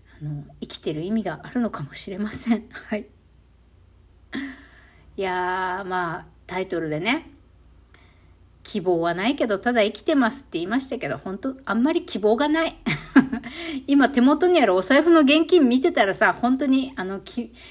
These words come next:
希望もクソもあるもんかと。あの、お天道様なんていねえ、お天道様も神様もいねえぞって、あの、天に唾を吐きたくなるような毎日でございますけれども。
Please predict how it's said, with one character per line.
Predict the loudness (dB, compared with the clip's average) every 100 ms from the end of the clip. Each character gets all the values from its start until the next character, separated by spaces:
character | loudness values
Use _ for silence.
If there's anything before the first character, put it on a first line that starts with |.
| -20 -8
希 | -4
望 | 0 0
も | -2
ク | 0
ソ | 2
も | 4
あ | 4
る | 4
も | 4
ん | 2 2
か | -2
と。 | -2 -8 -14 _
あ | -12
の、 | -10 -8
お | -4
天 | 0 2
道 | 2
様 | 0 2 0 -2 -6 -8 -16 -20 -20 -8
な | -6 -6
ん |
て | -6 -6
い | 0 4 6
ね | 6 4
え、 | 0 -10
お | -2 0 2
天 | 2 4
道 | 2
様 | 4 2
も | 0
神 | -2 -2 -2
様 | 0 2 2
も | 0 0
い | 2
ね | 4 4 4
え |
ぞ | 2 4 4 6 4 2
っ | -4 -6
て、 | -4 -4 -6 -20 -20 -12
あ | -8
の、 | -6 -6 -6
天 | 2 6 6
に | 4
唾 | 2 4 8 8
を | 8
吐 | 2 4
き |
た | 4
く | 6
な | 6 6
る | 4
よ | 4 2
う |
な | -4 -4
毎 | 0 2
日 | 2 -4 -6
で | -4
ご | -2
ざ | 0
い |
ま | 0 -4
す | -6 -4
け | 2 2
れ | 2
ど | -4
も。 | -4 -4 -6